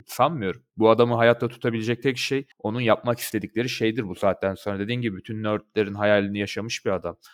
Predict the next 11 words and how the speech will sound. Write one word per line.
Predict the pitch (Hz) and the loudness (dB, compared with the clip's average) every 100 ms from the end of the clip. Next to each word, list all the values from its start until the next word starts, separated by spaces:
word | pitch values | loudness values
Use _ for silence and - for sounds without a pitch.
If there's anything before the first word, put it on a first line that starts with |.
| _ | _
Gidip | 120 127 - 127 | -6 -6 -4 0
bir | 120 - _ - | 0 0 _ 0
boş | 123 120 - | 2 2 -2
bir | 123 - - | 0 0 -4
iş | 131 - | -4 0
adamının | 127 120 120 120 101 | 2 2 0 -4 -4
cebinde | 131 113 123 120 | -2 0 0 4
olup | 120 117 - | 4 2 -2
da | - | 2
o | 113 | 4
da | 113 | 4